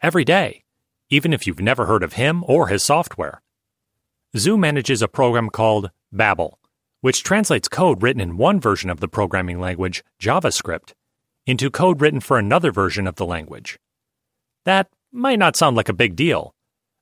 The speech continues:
but because not all browsers support the latest version of JavaScript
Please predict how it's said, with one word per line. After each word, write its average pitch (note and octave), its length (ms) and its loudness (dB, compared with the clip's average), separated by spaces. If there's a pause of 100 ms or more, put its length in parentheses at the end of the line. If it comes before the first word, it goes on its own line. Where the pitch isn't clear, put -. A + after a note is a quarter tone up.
but D3 140 2
because C#3 320 -2
not F#3+ 220 0
all C#3 140 2
browsers A#2+ 440 2
support B2 380 -2
the F#2+ 100 -2
latest G2 300 -2
version G#2 320 0
of D#2 80 -10
JavaScript B2 680 -2